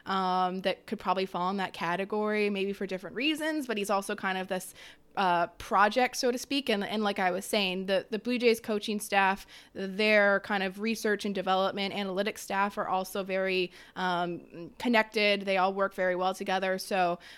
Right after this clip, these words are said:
uh, I think the Blue Jays have a lot of confidence that they can take on some of those guys, um, that have some troublesome,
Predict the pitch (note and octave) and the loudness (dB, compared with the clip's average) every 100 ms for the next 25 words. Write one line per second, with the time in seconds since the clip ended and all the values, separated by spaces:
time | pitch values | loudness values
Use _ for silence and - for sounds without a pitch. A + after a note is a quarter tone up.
0 | - F3+ F3+ E3 A#3 E4+ F4+ - A#3 A#3 | -4 2 2 2 0 0 -2 -2 -2 0
1 | B3 A#3 A3+ A3 - A3+ G#3+ G#3 G3+ G#3 | 2 4 4 2 0 0 2 2 2 0
2 | F#3+ F#3+ G3+ G3 - F#3 - G3+ G#3 G3+ | 0 0 -2 -4 -2 -4 -2 -2 -2 -2
3 | G#3 G3 G3+ G3+ F#3+ F#3+ F#3+ - F3+ F3+ | -2 0 -2 -2 -4 -4 -4 0 2 4
4 | F3+ F#3+ - - F3+ F3+ F3 F3+ F3+ G3 | 2 -2 -6 -4 -2 -2 -2 -4 -4 -2
5 | G3 G3 - G3 F#3 - F#3+ G3 - F#3+ | 0 0 -4 -6 -4 0 0 0 -6 -6
6 | F#3+ | -6